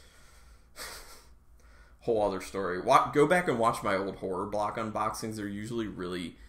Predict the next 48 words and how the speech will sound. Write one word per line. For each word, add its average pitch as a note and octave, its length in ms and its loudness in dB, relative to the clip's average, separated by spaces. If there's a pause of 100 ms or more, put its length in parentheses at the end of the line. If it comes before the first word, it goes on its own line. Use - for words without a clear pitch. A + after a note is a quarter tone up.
(460)
I'm A2+ 200 2
really A#2+ 300 2
angry F2+ 440 -4
in C#2 120 -8
them C#2 260 -10
because G2+ 280 -10
they F2+ 100 -2
had - 140 -2
a F#2 40 0
lot - 240 -6
of - 100 -12
problems. - 640 -2 (440)
But, A2 180 4
um, G2 340 0
they B2+ 140 6
had A#2+ 140 2
given A2 280 0
me F#2+ 120 -2
a E2+ 80 -6
bell F#2+ 400 -4
that F#2+ 200 -4
was, F2+ 280 -6
like, D#2 440 -8 (260)
really A#2 300 0
cheap - 400 -8
and E2+ 100 -10
crappy, E2+ 600 -6
and G#2+ 160 -8
that's G#2+ 180 -10
been F#2 200 -4
on E2+ 180 -8
there, F#2 220 -8
so - 180 -6
this A2+ 180 -4
is G2+ 140 -8
definitely F2 320 -8
gonna C2 180 -10
replace A#1+ 480 -10
it, - 120 -12 (120)
'cause - 380 -12 (1000)
that's - 420 -4 (180)
really F#2+ 340 -6
cool. - 480 -8
<laughs> - 20 -12
I'm C3+ 220 -6 (240)
really A2+ 320 -4
a - 40 -10
fan. - 340 -6